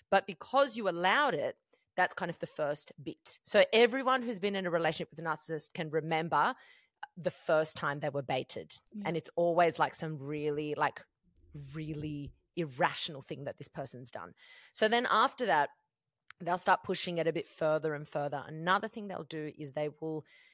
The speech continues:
Speaker 1: isolate you from the people that you're really close to.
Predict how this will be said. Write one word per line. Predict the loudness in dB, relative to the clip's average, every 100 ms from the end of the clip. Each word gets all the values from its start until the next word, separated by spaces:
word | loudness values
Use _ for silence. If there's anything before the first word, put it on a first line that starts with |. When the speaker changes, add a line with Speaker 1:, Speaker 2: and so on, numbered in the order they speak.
| _ _
Speaker 1:
isolate | 0 0 -2 -4 0 -2 -4 -14 -12
you | -10 -8 -10 -10
from | -10 -8
the | -10
people | -10 -8 -8
that | -8
you're | -8
really | -8 -10
close | -10 -10 -10
to. | -10 -12